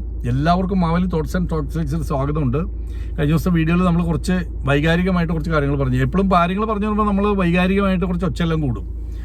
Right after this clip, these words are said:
നമ്മൾ കഴിഞ്ഞ ദിവസം പറഞ്ഞ എന്താണ്, ഇനിയൊരു മലയാളി പോലും വിസ തട്ടിപ്പിൽ പെടരുത് എന്നുള്ളതാണ്. പക്ഷേ മാവേലി ലണ്ടൻ്റെ വീഡിയോ ലോക, ഭൂലോക മലയാളികൾ കാണാനും കേൾക്കാനും ഇടവരണം. മനസ്സിലായില്ലേ?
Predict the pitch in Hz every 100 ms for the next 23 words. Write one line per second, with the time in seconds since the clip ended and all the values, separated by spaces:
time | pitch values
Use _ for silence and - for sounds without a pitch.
0 | - - 127 143 147 156 175 170 175 170
1 | 175 196 - - - 139 202 220 214 202
2 | 208 214 220 240 - - - 143 139 170
3 | 170 175 180 165 135 139 127 127 117 101
4 | 92 - - - - - 165 - 180 110
5 | - - - - 120 143 175 196 185 185
6 | 190 160 165 196 190 - - - - -
7 | 131 143 156 180 196 202 156 170 202 220
8 | 233 208 202 208 214 196 175 180 202 202
9 | 180 180 156 170 147 120 98 - - -
10 | - - - - - - 139 135 165 143
11 | 104